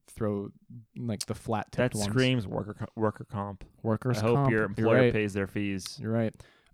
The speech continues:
Speaker 1: In other news, I saw, s-, um, I, I just almost did it again. Not <laughs> Stranger Things. I, uh, I saw the, um, Fantastic Beasts and Where to Find Them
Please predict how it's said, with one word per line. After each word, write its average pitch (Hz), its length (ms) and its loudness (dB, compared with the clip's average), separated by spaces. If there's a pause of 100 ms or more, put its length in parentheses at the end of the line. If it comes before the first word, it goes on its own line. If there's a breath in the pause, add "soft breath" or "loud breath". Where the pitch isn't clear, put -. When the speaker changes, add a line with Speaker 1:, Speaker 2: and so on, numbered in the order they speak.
Speaker 1:
In 139 120 6
other 165 200 10
news, 107 480 2
I 120 100 0
saw, 117 600 6 (300)
s-, - 320 -8
um, 101 460 -2
I, - 80 -14 (140)
I - 100 -2
just 127 240 -6
almost 175 420 10
did 156 120 8
it 156 100 8
again. 127 380 6 (180)
Not 135 240 2
<laughs> - 80 -8
Stranger - 420 -8
Things. - 380 -10 (500 loud breath)
I, 131 220 6
uh, 117 380 6 (320)
I - 60 -8
saw 123 360 6
the, 113 460 2
um, 104 480 -2 (1700)
Fantastic 139 580 2
Beasts 131 320 2
and 117 160 -4
Where 113 180 2
to 110 80 -2
Find 113 400 -2
Them 107 360 -2